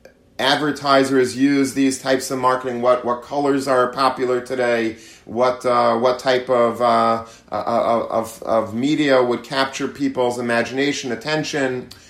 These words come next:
The same thing is true with leaders. Leaders are, sometimes they're just looking to find what the people want, and they want to please the people. Now, that's not always a terrible thing.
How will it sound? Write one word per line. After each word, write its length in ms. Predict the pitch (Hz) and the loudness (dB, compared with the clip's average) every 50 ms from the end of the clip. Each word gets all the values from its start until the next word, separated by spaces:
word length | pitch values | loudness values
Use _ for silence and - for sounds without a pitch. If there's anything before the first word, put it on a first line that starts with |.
| - - - - _ - | -20 -20 -20 -16 _ -4
The 80 | 143 | -4
same 300 | 139 - 180 180 180 180 | -2 -2 -2 -2 -2 -2
thing 120 | 180 170 165 | -2 -2 -2
is 160 | 160 143 - | -2 -4 -4
true 340 | - - 156 156 151 147 147 | -8 -4 -2 -2 0 0 0
with 500 | 143 139 143 139 151 143 135 - - - _ _ _ - | 0 2 2 0 0 -2 -4 -8 -14 -20 _ _ _ -8
leaders. 580 | 160 214 220 190 123 104 101 98 92 - - | -6 -6 -2 -2 -2 -2 -2 -4 -6 -8 -10
Leaders 500 | 92 131 165 196 190 190 180 170 156 135 | -8 -6 -4 -2 0 0 0 0 -2 0
are, 360 | 156 143 139 135 135 131 - - - - - _ | 2 2 4 4 4 2 0 -6 -14 -20 -20 _
sometimes 760 | - - - 147 143 143 139 151 151 151 147 147 143 135 131 | -12 -4 -2 -2 -2 -2 -2 -2 0 0 0 0 0 -4 -2
they're 600 | 139 139 135 135 135 135 135 131 131 127 127 - - _ | 0 2 4 4 6 6 4 2 2 0 -4 -8 -16 _
just 300 | 117 - 156 151 151 - | -6 -4 -2 -2 -2 -2
looking 500 | 143 139 165 185 185 175 151 139 139 139 139 | -2 -2 -2 0 0 -2 -2 -2 -2 -4 -4
to 140 | - 139 127 | -6 -8 -8
find 520 | - - 151 151 165 170 160 147 139 127 | -6 -6 -4 -2 0 0 0 0 -2 -2
what 300 | 123 131 139 139 - - | 0 2 2 2 2 -2
the 100 | 156 135 | -6 -8
people 500 | - - - 175 160 - - 135 131 127 | -8 -8 -10 -10 -8 -4 -2 0 0 0
want, 480 | 123 120 117 123 151 180 226 233 - - - - - - - - _ | 0 0 0 2 0 0 -2 -4 -10 -18 -20 -20 -20 -20 -20 -8 _
and 140 | 151 160 175 | -2 0 2
they 40 | 180 | 2
want 240 | 185 190 185 180 185 | 2 2 2 0 -2
to 40 | |
please 280 | - 175 185 180 170 143 | 0 0 2 2 2 0
the 100 | 175 160 | -2 -4
people. 560 | - 170 165 156 156 - 101 92 87 - - - | -2 0 0 0 0 0 -4 -4 -4 -8 -8 -4
Now, 140 | 139 135 | -4 -2
that's 260 | 139 156 165 - - - | 0 0 -2 -2 -2 -4
not 220 | 165 160 160 156 | -2 -2 0 0
always 300 | - 147 147 143 135 135 | 0 0 0 0 0 -2
a 100 | 131 127 | -4 -4
terrible 440 | - 135 135 131 127 120 117 120 117 | -2 0 2 2 2 2 0 -2 -4
thing. 420 | - - 123 123 139 165 185 190 | -4 -4 -4 -2 -2 -4 -6 -8